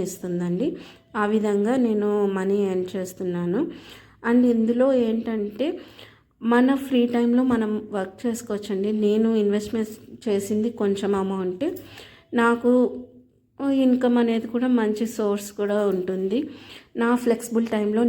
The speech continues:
నేను వర్క్ చేస్తున్నాను. And కంపెనీ ప్రోడక్ట్స్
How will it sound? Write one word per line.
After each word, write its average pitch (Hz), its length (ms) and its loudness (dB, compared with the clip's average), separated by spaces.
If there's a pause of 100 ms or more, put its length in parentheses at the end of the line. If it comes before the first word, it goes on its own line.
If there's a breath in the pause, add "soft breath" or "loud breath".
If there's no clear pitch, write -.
నేను 208 280 2
వర్క్ 175 180 -6 (120)
చేస్తున్నాను. 185 680 -4 (760 loud breath)
And 240 180 6 (340)
కంపెనీ 220 360 0 (100)
ప్రోడక్ట్స్ 208 500 -4